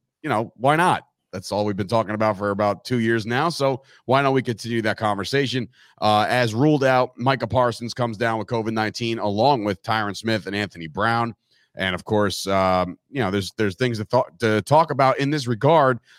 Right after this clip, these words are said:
Start with you, Tony. I mean, is, when it rains, it pours. You said it yourself in the pre. It, the, the walls are crashing down on you. Everybody's getting this. How do you feel about, you know, the fact that,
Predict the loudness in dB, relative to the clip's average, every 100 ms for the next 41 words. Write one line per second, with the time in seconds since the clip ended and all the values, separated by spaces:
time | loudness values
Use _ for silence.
0 | -12 0 2 2 4 2 4 4 4 2
1 | 0 0 2 2 0 0 -2 -2 -2 0
2 | 0 2 2 2 -2 0 2 4 4 2
3 | 0 0 0 -2 -2 0 0 -4 -8 -6
4 | -2 0 0 -2 _ _ _ -4 -2 0
5 | 0 2 4 4 4 2 2 2 0 0
6 | 2 0 0 0 0 -2 0 2 2 0
7 | -2 0 0 0 0 0 -4 -6 -2 0
8 | -2 -6 _ _ _ -2 0 2 2 2
9 | 2 -2 -4 -4 0 -2 -2